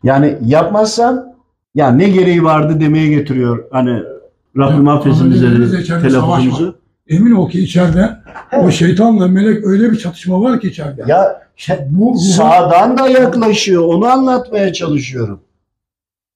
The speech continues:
Speaker 1: Şimdi böyle de bir durum var.
Speaker 2: İşte burada rahatsız olan ruh.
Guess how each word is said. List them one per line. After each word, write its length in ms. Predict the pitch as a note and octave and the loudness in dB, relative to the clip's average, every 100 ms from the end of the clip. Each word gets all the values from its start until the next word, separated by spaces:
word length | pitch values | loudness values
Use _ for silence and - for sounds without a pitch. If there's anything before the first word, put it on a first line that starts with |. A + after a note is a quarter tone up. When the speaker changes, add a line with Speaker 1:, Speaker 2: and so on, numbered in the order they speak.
| _ - | _ -2
Speaker 1:
Şimdi 180 | D3+ A3 | 2 2
böyle 220 | A#3+ F#3+ | 2 0
de 100 | A#3+ | -2
bir 80 | D#4 | -2
durum 280 | E4+ E4 | -4 -2
var. 280 | A#3+ - - _ _ _ _ _ _ _ _ _ | -4 -6 -12 _ _ _ _ _ _ _ _ _
Speaker 2:
İşte 140 | - D#3+ | -8 -2
burada 180 | F3 F3+ | 0 2
rahatsız 300 | F3+ F3+ F#3+ | 2 0 0
olan 280 | F3+ F#3 E3 | 2 2 2
ruh. 200 | D#3 | 0